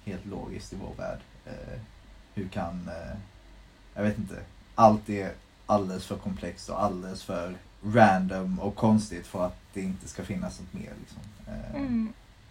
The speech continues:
Speaker 1: och, och det känner jag bara, nej, men det är skönt att inte <laughs> kunna ha alla svar också,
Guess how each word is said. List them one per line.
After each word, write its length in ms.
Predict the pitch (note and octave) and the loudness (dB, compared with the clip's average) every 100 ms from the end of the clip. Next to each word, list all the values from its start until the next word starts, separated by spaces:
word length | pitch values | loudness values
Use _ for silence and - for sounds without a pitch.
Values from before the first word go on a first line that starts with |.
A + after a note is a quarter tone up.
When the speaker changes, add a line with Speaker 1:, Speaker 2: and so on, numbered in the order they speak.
| - | -12
Speaker 1:
och, 200 | - A#2 | -8 -6
och 80 | G#2 | -4
det 180 | G2+ G2+ | -2 0
känner 200 | B2 G2+ | 2 2
jag 80 | F#2+ | 0
bara, 580 | - F2+ F#2+ - F#2 - - - - - - - - | -2 -2 -2 -2 -4 -6 -10 -20 -20 -20 -20 -20 -8
nej, 140 | C#3+ | -6
men 100 | D#3 | 2
det 140 | A#2+ G2 | 4 4
är 40 | |
skönt 400 | G2 B2+ G2+ G#2 | 6 6 4 2
att 60 | D#3 | -6
inte 500 | - A2+ G#2 G2 - - - - - - - | -2 2 2 0 -2 -4 -12 -18 -18 -12 0
<laughs> 480 | F#3+ - A#3+ A3+ - | 2 2 -6 -10 2
kunna 200 | C#3+ B2 | 6 8
ha 200 | A#2+ G#2 | 10 10
alla 160 | B2+ | 10
svar 280 | A2+ A2 G2+ | 6 4 0
också, 220 | G2 - | -2 -10